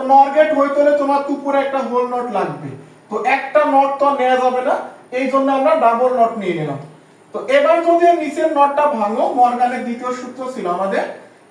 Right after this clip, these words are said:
যে এ বি যদি এর উপরে হোল not থাকে তাহলে a not or b not, অর্থাৎ যোগটা ভেঙে গুণ হয়ে যাবে। তো এখান থেকে বলতে পারি পি নট প্লাস কিউ নট প্লাস r not এর উপরে একটা হোল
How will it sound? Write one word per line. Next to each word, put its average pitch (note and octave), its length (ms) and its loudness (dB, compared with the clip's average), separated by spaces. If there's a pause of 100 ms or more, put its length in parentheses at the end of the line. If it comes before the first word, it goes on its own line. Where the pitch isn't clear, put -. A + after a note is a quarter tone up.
(240)
যে A3+ 120 0 (360)
এ - 20 -4 (380)
বি A#3+ 120 -6 (140)
যদি B3 240 -6
এর A#3+ 120 -4
উপরে B3 200 -6 (100)
হোল B3 220 -4
not B3 140 0 (100)
থাকে F#3+ 260 -4 (160)
তাহলে F#3 200 -8 (160)
a A3+ 40 -4 (120)
not A3+ 160 0 (360)
or G3+ 120 2 (540)
b - 20 -8 (180)
not, D3 160 -6 (220)
অর্থাৎ C4+ 320 0
যোগটা A#3 340 2
ভেঙে B3+ 200 0 (100)
গুণ C#4+ 200 -2
হয়ে G3+ 180 -2
যাবে। D3+ 200 -6 (440)
তো - 140 -8
এখান D4 220 -2
থেকে D4+ 140 -2 (100)
বলতে C#4 220 2 (100)
পারি C4+ 180 -2 (140)
পি C4 100 -8 (180)
নট B3+ 160 0 (140)
প্লাস G3+ 360 -2 (400)
কিউ A#3+ 160 -12 (140)
নট B3 160 -4 (120)
প্লাস G#3 380 -2 (720)
r - 20 -2 (100)
not B3+ 160 -2 (140)
এর G#3+ 120 0
উপরে A#3+ 200 -4 (100)
একটা C4+ 180 -4 (500)
হোল F#3+ 240 -4